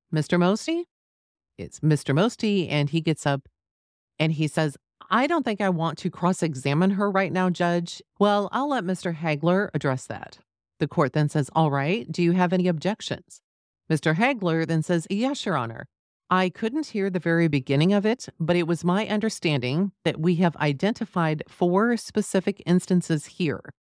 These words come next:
And it's my understanding that each one of these involved Drake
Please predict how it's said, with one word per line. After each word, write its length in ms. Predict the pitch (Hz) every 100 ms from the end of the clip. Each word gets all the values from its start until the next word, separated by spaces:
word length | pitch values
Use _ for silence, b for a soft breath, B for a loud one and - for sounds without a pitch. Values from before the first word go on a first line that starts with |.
| _ _ _ -
And 160 | 165 165
it's 160 | -
my 220 | 185 214
understanding 580 | 247 233 - 175 165 165
that 200 | 160 131
each 300 | - 190 -
one 280 | 160 156 185
of 140 | 233 180
these 240 | 170 170
involved 420 | 165 151 156 160
Drake 540 | - 165 139 143 -